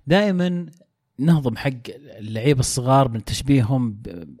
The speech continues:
هذا شبيه، هذا خليفة فلان، هذا خليفة ميسي، هذا خليفة مارادونا، هذا خليفة رونالدو. هنا أنت أول شيء اللاعب يوصل له الكلام اليوم، لأن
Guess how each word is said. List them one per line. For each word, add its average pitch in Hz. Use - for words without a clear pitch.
هذا 123
شبيه، 120
هذا 131
خليفة 120
فلان، 156
هذا 127
خليفة 113
ميسي، 143
هذا 117
خليفة 117
مارادونا، 127
هذا 117
خليفة 113
رونالدو. 151
هنا 208
أنت 180
أول 180
شيء 165
اللاعب 139
يوصل 135
له 113
الكلام 113
اليوم، 127
لأن 135